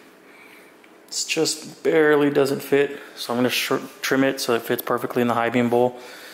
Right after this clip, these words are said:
and, um, should be done and good to go. So I will be back later.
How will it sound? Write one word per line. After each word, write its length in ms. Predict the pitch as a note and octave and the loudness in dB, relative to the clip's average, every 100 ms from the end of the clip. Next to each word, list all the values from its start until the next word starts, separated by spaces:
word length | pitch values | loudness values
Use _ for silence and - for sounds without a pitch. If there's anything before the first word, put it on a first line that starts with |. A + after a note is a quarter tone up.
| - - - | -20 -20 -18
and, 240 | B2+ A2 G#2+ | -16 -12 -8
um, 460 | G#2+ G#2+ A2 A2 G#2+ - - - - | -8 -8 -10 -12 -14 -18 -20 -20 -16
should 180 | - | -10
be 60 | A#2+ | -8
done 140 | B2+ C3+ | -6 -6
and 60 | |
good 120 | C#3 | -6
to 60 | - | -8
go. 140 | E3+ G3+ | -10 -8
So 280 | C#3 B2+ - - - - - - - | -8 -8 -10 -16 -18 -20 -20 -20 -14
I 160 | A#2+ | -8
will 220 | A#2+ B2 B2+ | -6 -4 -4
be 100 | C3+ | 0
back 240 | C#3 C#3+ | 0 0
later. 260 | E3 F3+ | -2 -2